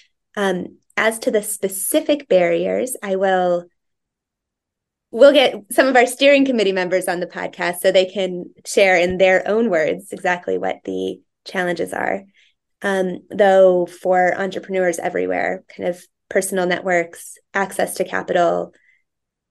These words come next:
opportunities to go to various networking events with the, the fancy and elite, um, are doors that we are looking to, to be opening, as well as creating additional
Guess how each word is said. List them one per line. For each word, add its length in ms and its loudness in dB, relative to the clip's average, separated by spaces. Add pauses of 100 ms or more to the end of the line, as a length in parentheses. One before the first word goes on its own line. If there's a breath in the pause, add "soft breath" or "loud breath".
(460)
opportunities 760 0
to 100 -6
go 120 0
to 80 -4
various 500 0
networking 500 -4
events 640 -8
with 240 2 (1120)
the, 560 4 (340)
the 80 0
fancy 580 4
and 100 4
elite, 460 -2 (540 soft breath)
um, 420 -8 (100)
are 140 2
doors 320 4
that 120 -2
we 160 0
are 140 -2
looking 300 -6
to, 140 -14 (300)
to 80 -6
be 140 0
opening, 720 -2
as 240 -6
well 240 4
as 220 0
creating 500 -4
additional 720 -6